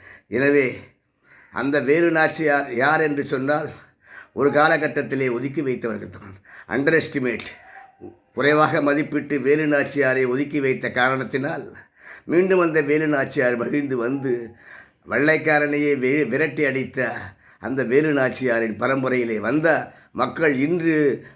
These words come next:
கொள்ளைக்காரர்களை விரட்டி அடிக்க தயாராக விஜயோடன் கைகோர்த்திருக்கிறார்கள். அப்படிப்பட்ட தியாக உணர்வு இருந்தால்தான் பொது வாழ்க்கை மின்னும், மிளிரும், வளரும். அப்படிப்பட்ட இந்த கூட்டணி, அந்த மக்கள் கூட்டணி,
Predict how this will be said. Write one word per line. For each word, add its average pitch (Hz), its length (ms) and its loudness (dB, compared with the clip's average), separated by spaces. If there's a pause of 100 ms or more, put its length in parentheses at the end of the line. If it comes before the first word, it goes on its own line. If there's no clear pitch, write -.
கொள்ளைக்காரர்களை 147 720 2 (120)
விரட்டி 147 360 -2
அடிக்க 127 280 -2 (540)
தயாராக 156 560 2 (380)
விஜயோடன் 147 600 2
கைகோர்த்திருக்கிறார்கள். 135 1080 -2 (340)
அப்படிப்பட்ட 139 600 0
தியாக 127 420 0 (100)
உணர்வு 143 360 0
இருந்தால்தான் 139 720 2 (300)
பொது 147 220 2
வாழ்க்கை 135 400 2 (920)
மின்னும், 143 600 2
மிளிரும், 139 600 2 (120)
வளரும். 127 520 0 (560)
அப்படிப்பட்ட 147 720 2
இந்த 139 160 -2
கூட்டணி, 147 480 0 (360)
அந்த 147 300 0
மக்கள் 160 480 0
கூட்டணி, 147 440 0